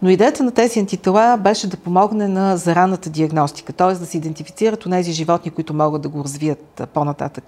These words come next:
това заболяване, т.е. с един много дълъг латентен период, а, в кои, в кои случаи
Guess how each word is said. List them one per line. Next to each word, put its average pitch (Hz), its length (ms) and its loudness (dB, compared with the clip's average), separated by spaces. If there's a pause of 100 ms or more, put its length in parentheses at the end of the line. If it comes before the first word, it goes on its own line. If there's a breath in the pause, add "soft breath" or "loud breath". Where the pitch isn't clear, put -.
(600 loud breath)
това 151 180 2
заболяване, 147 680 -2
т.е. 180 200 0
с - 260 -12
един 151 200 -2
много 156 220 2
дълъг 196 320 0
латентен 175 460 -4
период, 160 540 -2
а, 151 160 -4
в 151 100 -14
кои, 156 100 -4
в 147 280 -6
кои 165 100 2
случаи 180 480 -2